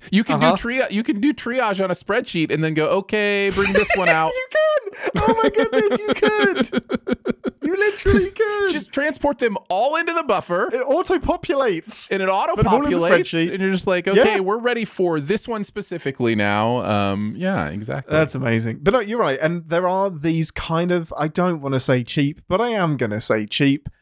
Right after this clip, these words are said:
Speaker 2: The guy who they save goes back to war, comes back dead, shock horror.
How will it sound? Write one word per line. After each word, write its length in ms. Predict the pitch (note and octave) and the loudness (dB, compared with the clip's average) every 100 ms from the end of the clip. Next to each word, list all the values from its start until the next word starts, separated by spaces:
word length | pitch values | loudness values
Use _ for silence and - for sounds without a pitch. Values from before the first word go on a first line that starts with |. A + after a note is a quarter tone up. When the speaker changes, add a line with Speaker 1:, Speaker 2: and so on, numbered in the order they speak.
| _ _ C#3+ | _ _ -8
Speaker 2:
The 120 | D3+ | -6
guy 400 | C#3+ D#3+ D#3+ D3+ | -2 0 2 0
who 120 | C#3 | 0
they 200 | A#2+ A2+ | 0 -2
save 680 | - - D3+ D#3 D#3 D#3 - | -4 -2 0 2 2 0 0
goes 240 | A2 G#2+ | -4 -4
back 300 | - D3 - | 2 2 2
to 160 | - D#3+ | -2 -2
war, 460 | B2+ C3 C3 C3+ | 0 0 0 -2
comes 320 | B2+ B2+ C3 B2+ | -2 -2 -2 2
back 300 | C#3 C3 - | 2 2 -2
dead, 300 | C3+ B2+ B2 | -2 0 0
shock 300 | - C3 A#2 | 0 -2 0
horror. 340 | C#3+ B2 A#2 | 0 0 0